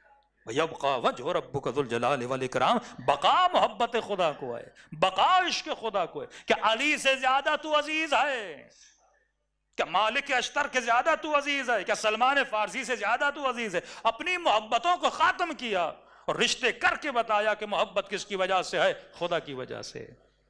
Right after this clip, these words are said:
सर पे कचरा फेंकती रही, लेकिन जब बीमार हुई तो रसूल आदत के लिए गए।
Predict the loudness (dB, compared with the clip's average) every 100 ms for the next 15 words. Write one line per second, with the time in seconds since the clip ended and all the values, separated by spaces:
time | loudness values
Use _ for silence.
0 | _ _ _ _ -12 -4 -2 -2 -2 -2
1 | -2 0 0 0 -6 -8 -8 -6 -4 -6
2 | -10 -18 _ _ _ _ -6 -4 -6 -6
3 | -6 -4 -2 -2 -2 -2 -2 -4 -10 _
4 | _ -6 -2 -2 -2 -2 -2 -4 -10 -12
5 | -12 -12 -14 -16 -18 -20